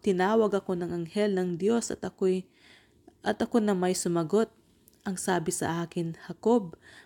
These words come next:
masdan mo ang lahat ng mga barakong kambing. Silang lahat ay may batik.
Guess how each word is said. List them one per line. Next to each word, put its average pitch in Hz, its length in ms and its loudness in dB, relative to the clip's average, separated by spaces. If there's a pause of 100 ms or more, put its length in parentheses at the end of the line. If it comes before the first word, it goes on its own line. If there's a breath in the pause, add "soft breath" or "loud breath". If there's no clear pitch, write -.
(100)
masdan 262 480 -2
mo 190 400 0
ang 185 80 -2
lahat 180 400 -4
ng 175 240 -2
mga 170 160 0
barakong 175 560 0
kambing. 190 640 -4 (320 soft breath)
Silang 170 400 -4
lahat 165 480 -2
ay 170 80 -2
may 160 240 -2
batik. 196 720 -4